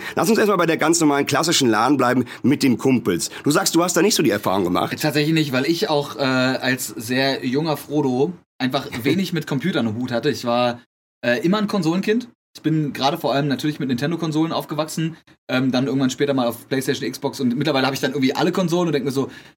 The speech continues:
Speaker 2: warum gibt's auch diesen Krieg, welche ist besser? Ja, ich bin
Speaker 1: <laughs>
Speaker 2: die, die, die ich habe, ist die beste, ja. Fakts, Ende. Ähm, nee, aber dementsprechend, äh, ja, gab's nicht viele lans. Ich hab natürlich auch mal bei Kumpels zugeguckt, wenn die gespielt haben.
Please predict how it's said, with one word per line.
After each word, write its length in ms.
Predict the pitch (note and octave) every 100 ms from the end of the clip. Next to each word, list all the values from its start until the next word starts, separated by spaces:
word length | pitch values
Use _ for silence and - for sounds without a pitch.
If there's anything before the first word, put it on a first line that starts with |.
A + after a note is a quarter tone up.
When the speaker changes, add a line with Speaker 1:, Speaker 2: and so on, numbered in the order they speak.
| -
Speaker 2:
warum 220 | D3+ E3
gibt's 220 | D#3 F3 D3+
auch 80 |
diesen 240 | - D#3+ D#3
Krieg, 240 | F#3+ F3
welche 200 | D#3 D#3
ist 120 | D#3+
besser? 420 | D#3 D#3 F3 C3 G2
Ja, 200 | B2+ G#2+
ich 80 | -
bin 200 | D3+ C3+ B2 C3+ B2
Speaker 1:
<laughs> 340 | - _ -
Speaker 2:
die, 160 | F#3+ A3+
die, 240 | D3+ G#3+
die 100 | G#3
ich 140 | G#3 G3
habe, 240 | G3 F3+
ist 160 | D3 D#3+
die 60 |
beste, 360 | D3 C#3+ - G2 A2
ja. 240 | C3 D3+ - _
Fakts, 360 | - D3 - -
Ende. 320 | D3 C3 G#2 - - - -
Ähm, 380 | D3+ D#3 D#3 - -
nee, 260 | D#3 D3+ -
aber 120 | C#3+
dementsprechend, 720 | D#3 D#3+ - D#3+ E3+ D3 -
äh, 300 | C#3 C#3 C3+ B2 -
ja, 160 | C3+
gab's 320 | B2 D3+ -
nicht 200 | D3 D3
viele 140 | - D3+
lans. 240 | C3 C3+
Ich 80 | -
hab 80 | D3+
natürlich 300 | B2+ D3+ D3
auch 60 |
mal 100 | C3+
bei 160 | B2 A#2+
Kumpels 480 | - - D#3 C#3 -
zugeguckt, 360 | G#3 G#3 G#3
wenn 60 | F3+
die 80 | E3+
gespielt 240 | - F3+
haben. 140 | E3+